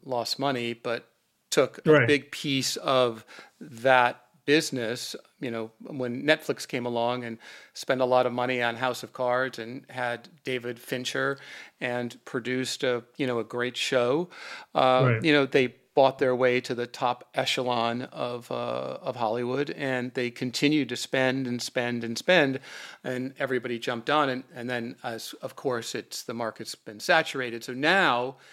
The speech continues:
Speaker 1: you have to think of along the lines of what you just said. What's
Speaker 2: Right.
Speaker 1: going to be, um, you know, desirable is, f-, I would think, from a studio standpoint, is finding folks like you and that team that did Twelve Monkeys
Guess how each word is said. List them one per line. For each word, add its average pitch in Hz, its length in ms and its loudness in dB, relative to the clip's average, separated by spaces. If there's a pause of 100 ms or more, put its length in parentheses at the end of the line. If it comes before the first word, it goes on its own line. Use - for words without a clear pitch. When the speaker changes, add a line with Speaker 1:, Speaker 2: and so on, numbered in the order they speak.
(160)
Speaker 1:
you 131 80 -6
have 123 160 -2
to 127 80 -10
think 151 280 -4
of 127 100 -6
along 127 260 -2
the 120 60 -6
lines 131 320 0
of 127 80 -6
what 131 140 -6
you 160 280 -4
just 131 260 -4
said. 147 420 -2 (360)
What's 135 360 4
Speaker 2:
Right. 117 80 -8
Speaker 1:
going 139 280 0
to 131 100 -8
be, 123 540 -6
um, 123 600 -10 (360)
you 123 80 -6
know, 113 240 -6
desirable 117 920 2
is, 117 260 -6
f-, - 220 -14 (120)
I 131 180 6
would 226 220 2
think, 101 240 -10
from 113 220 -16
a - 20 -12
studio 165 360 -6
standpoint, 113 520 -10
is 113 100 -10
finding 123 380 -4
folks 120 320 -4
like 110 240 -6
you 127 280 -2 (440)
and 127 200 0
that 120 200 4
team 135 540 0
that 120 160 -8
did 123 160 -4
Twelve 113 240 -6
Monkeys 143 560 -6